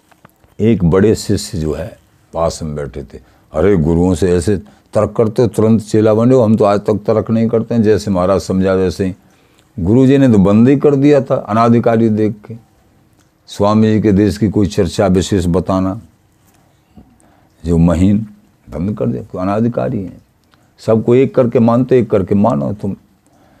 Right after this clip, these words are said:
स्वामी जी के देश के, ऐसे कर। तो जब बड़े गुरु भाई ने डांट फटकार लगाई तो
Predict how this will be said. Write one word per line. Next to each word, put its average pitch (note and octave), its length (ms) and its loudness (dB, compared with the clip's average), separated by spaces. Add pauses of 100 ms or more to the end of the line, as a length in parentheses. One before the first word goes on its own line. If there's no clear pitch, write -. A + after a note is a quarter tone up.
(200)
स्वामी G#2 300 2
जी G2+ 100 2
के F#2 80 0
देश F2+ 260 0
के, - 180 -16 (720)
ऐसे F2+ 240 -6
कर। - 140 -20 (2500)
तो D#2+ 160 -8
जब C#2+ 300 -4
बड़े A#2 220 2
गुरु G2+ 220 2
भाई G2+ 240 0
ने G2+ 100 0
डांट F#2 360 0
फटकार G2+ 400 0
लगाई A2 480 2 (1700)
तो C2 420 -16